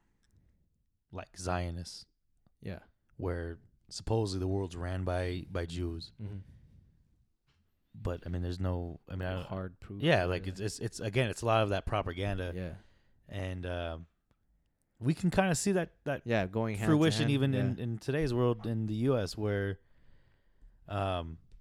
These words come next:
Speaker 1: with, like, QAnon, I don't know if you remember, do you remember the whole thing about, uh, like, the hashtag save, save our children?
Speaker 2: Mm-hmm.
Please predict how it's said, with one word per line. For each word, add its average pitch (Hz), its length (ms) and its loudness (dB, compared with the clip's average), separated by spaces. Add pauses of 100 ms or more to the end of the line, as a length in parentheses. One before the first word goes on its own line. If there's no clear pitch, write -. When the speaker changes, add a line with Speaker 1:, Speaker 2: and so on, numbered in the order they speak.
(640)
Speaker 1:
with, 92 220 -6
like, 98 220 -4 (260)
QAnon, 101 800 -2 (1600)
I 113 80 0
don't 123 100 2
know 113 60 4
if 92 80 0
you 110 100 2
remember, 101 340 0
do 85 120 -10
you 98 60 -2
remember 110 160 0
the 98 60 2
whole 98 120 0
thing 101 160 -6
about, 92 280 -2 (100)
uh, 92 280 -6
like, - 160 -12 (200)
the 95 80 -4
hashtag 95 540 -2
save, 95 380 -4
save 98 200 -2
our 90 80 0
children? 107 420 -4
Speaker 2:
Mm-hmm. 113 180 -4